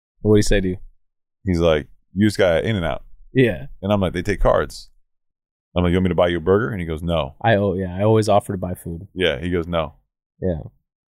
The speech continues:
Speaker 2: And he's like, "You had to pay somehow." And I'm like, "I, I paid it." I'm like, "Do you got, like, a,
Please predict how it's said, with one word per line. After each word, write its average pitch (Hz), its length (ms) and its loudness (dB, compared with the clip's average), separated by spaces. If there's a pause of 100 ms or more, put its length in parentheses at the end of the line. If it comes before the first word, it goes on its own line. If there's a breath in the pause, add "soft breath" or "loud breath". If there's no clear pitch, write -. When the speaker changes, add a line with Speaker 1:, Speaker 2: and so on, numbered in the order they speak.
(180)
Speaker 2:
And 85 80 0
he's 82 100 2
like, 82 80 -2
"You 92 40 4
had 92 60 4
to - 80 0
pay 92 140 0
somehow." 92 340 -2
And 82 100 -4
I'm 82 80 -8
like, 80 140 -10
"I, 78 100 -8 (220)
I 73 120 -10
paid 92 180 0
it." 87 100 -6 (340)
I'm 87 80 -6
like, 85 200 -2
"Do 87 80 -8
you 90 100 -4
got, 95 140 2
like, 92 200 -2
a, 76 200 -8